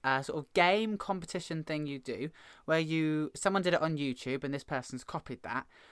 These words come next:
You find the most small, the smallest, cheapest thing in your house. And so for this woman, it was a hairpin.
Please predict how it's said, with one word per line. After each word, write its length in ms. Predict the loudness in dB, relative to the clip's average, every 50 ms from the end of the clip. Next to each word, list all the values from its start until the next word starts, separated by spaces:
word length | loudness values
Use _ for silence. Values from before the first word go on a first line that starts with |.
| -20 _ -6
You 140 | -4 -4 -4
find 720 | -2 4 8 10 10 10 10 8 6 4 0 -4 -6 -8 -14 _ _ _ -8
the 80 | -4 -4
most 400 | -2 -4 -4 -8 -12 _ -20 -20 _
small, 640 | -14 -10 -4 -2 0 2 2 2 2 2 2 0 0 -2
the 60 | -4 -6
smallest, 840 | -2 0 2 4 6 8 8 8 8 8 6 4 2 -2 -10 -10
cheapest 540 | -4 0 0 0 2 2 4 2 2 2 0
thing 300 | 0 2 2 4 4 2
in 200 | 0 0 -2 -2
your 220 | -2 -2 -2 -2
house. 460 | -4 -6 -8 -10 -10 -12 -14 -16 -16 -18 _ _ -20 -20 -20 -20 -20 -6 -2
And 120 | 0 0 2
so 200 | 6 6 6 6
for 100 | 4 4
this 280 | 2 2 2 2 2 -2
woman, 320 | 0 0 0 0 -2 -4 _ _ _ _ _ _ _ _ _ _ _ _ _ _ -20 -20 -8 _
it 140 | -2 0 0
was 120 | 2 2
a 80 | 2 2
hairpin. 540 | 4 6 8 8 6 6 0 -4 -6 -6